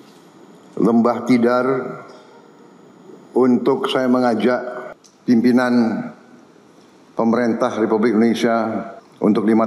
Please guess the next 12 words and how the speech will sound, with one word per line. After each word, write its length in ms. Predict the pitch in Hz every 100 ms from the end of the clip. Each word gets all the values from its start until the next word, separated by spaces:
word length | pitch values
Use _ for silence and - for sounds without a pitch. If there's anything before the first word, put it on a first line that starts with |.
| 117
tahun 240 | 117 113
yang 20 | 98
akan 100 | 113 104
datang. 280 | 101 92 78 - - - - - - - _ - - - - - - - - -
Saya 240 | - 127 107
jelaskan 480 | 120 127 - 131 120
kepada 240 | 127 127
mereka 340 | 131 120 135 143 117 113 - 165 - - - - _ _ - - - - - - - -
bahwa 540 | - 104 101 104 113 113 110 95 82 80 - - - - - _ _ _ _ _ _ - - - -
Lembah 320 | 113 113 120
Tidar 320 | 117 123 123 123
ini 560 | 123 127 131 127 110